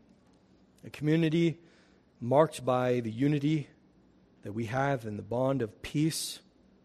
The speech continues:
We pray that we would embody that as we learn to be reliable, trustworthy, dependable men and women within this covenant community, and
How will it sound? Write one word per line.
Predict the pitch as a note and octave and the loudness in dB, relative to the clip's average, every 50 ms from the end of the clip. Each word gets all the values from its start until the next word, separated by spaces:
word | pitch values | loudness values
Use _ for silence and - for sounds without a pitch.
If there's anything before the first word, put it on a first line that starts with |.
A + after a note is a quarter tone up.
| _ _ _ _ _ _ _ _ _ _ _ _ | _ _ _ _ _ _ _ _ _ _ _ _
We | - G#2 G#2 | -16 -14 -14
pray | G#2 - - C#3+ C3+ C3+ | -8 -4 0 0 2 2
that | A#2+ B2+ B2 - - | 2 0 0 0 -2
we | C#3 C3+ | -2 -2
would | B2 B2 A#2 | 0 0 -2
embody | A#2 A#2 G#2+ A#2+ B2+ C#3+ D3 C#3+ D3 | -2 -2 0 0 2 2 2 2 2
that | C3+ D3 C#3+ D3 | 4 4 4 4
as | C3+ B2 A2 G#2 | 2 0 -2 -4
we | A2 A2+ | -4 -4
learn | A2 A2+ A#2+ C3 C3+ C#3 B2+ | -2 0 0 0 0 0 -2
to | - | -4
be | A#2+ A2+ A#2 A#2 A#2 A2+ G#2+ - - _ _ - - _ _ _ _ _ _ - | -6 -4 -2 -2 -2 -4 -6 -10 -16 _ _ -20 -20 _ _ _ _ _ _ -6
reliable, | A#2+ B2 A#2+ A#2+ A#2+ C3 D3+ E3 D#3+ D3+ E3+ F#3+ F3+ - - - - - _ - - _ | -2 0 2 4 6 6 6 6 6 6 4 2 0 -4 -12 -20 -20 -20 _ -20 -20 _
trustworthy, | - - - D#3+ D3+ - - - C#3 C#3 D3 D#3 C#3+ D#3+ D#3+ | -4 0 2 2 2 0 -4 -2 0 2 2 2 2 0 -2
dependable | B2+ A2+ G#2+ - - D#3+ E3 E3 E3+ D#3 D3 E3 E3+ E3 - - - - - - - _ _ _ _ _ _ _ _ _ _ _ _ _ - | -2 -4 -6 -2 2 2 4 4 4 4 4 4 2 0 -4 -14 -20 -20 -20 -20 -20 _ _ _ _ _ _ _ _ _ _ _ _ _ -4
men | C3 C3 D3+ D#3 E3+ F3 F3 | 2 6 8 8 8 8 8
and | D#3+ C#3+ C#3 C3 | 6 4 6 8
women | D3+ E3 E3+ E3+ E3+ E3+ | 8 8 8 8 6 6
within | C#3+ C3+ C3 - D#3+ E3 E3 D#3+ C3+ | 4 4 4 6 6 4 4 4 4
this | D3 D#3 D3+ - - - - - - | 4 4 4 2 -2 -6 -8 -10 -6
covenant | - - D#3 C#3 D#3 D#3 D3 C#3 | -2 -2 0 2 2 2 0 0
community, | - - C#3+ C#3+ D3+ D3+ D3+ D3 E3 E3+ - - | -2 -2 0 2 2 2 2 2 0 0 0 -2
and | C3+ C#3 C#3 C3+ C3+ C3+ A#2+ - | 0 2 2 2 2 2 0 -4